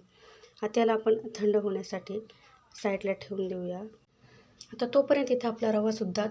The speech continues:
थंड झालेला तुम्ही बघू शकता. आता थंड झाल्यानंतर हाताला थोडंसं तेल लावून घ्यायचं आहे किंवा नाही लावलं तरी चालेल, असंच याला व्यवस्थित असं मळून घ्यायचं. बघू शकता अशा पद्धतीने एकदम याला एकजीव करून घ्यायचं, याच्यामध्ये एकही गाठ राहिली नाही पाहिजे अश-,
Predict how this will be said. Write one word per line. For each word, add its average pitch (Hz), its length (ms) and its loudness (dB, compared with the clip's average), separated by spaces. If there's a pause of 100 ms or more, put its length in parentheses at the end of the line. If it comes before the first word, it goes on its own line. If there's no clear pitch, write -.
थंड 196 220 2
झालेला 185 360 -2
तुम्ही 190 180 2
बघू 190 220 -4
शकता. - 340 -10 (520)
आता - 180 -2
थंड 262 220 2
झाल्यानंतर 220 540 4
हाताला 214 440 -2
थोडंसं 220 400 2
तेल 208 160 2
लावून 202 200 0
घ्यायचं 190 300 -2
आहे - 100 -4
किंवा 214 260 0
नाही 220 180 6
लावलं 208 280 2
तरी 208 120 -2
चालेल, 196 360 -4
असंच 220 300 -4
याला 208 140 2
व्यवस्थित 202 460 -2
असं 196 220 -2
मळून 196 280 4
घ्यायचं. 185 300 -4
बघू 190 160 -2
शकता 190 300 -4
अशा 185 180 -4
पद्धतीने 185 520 -4 (440)
एकदम 240 360 2
याला 233 140 6
एकजीव 214 320 2
करून 214 240 2
घ्यायचं, 190 260 -2
याच्यामध्ये 196 300 0
एकही 214 280 0
गाठ 196 360 -2
राहिली 190 260 2
नाही 190 140 2
पाहिजे 185 280 -2
अश-, 202 180 -6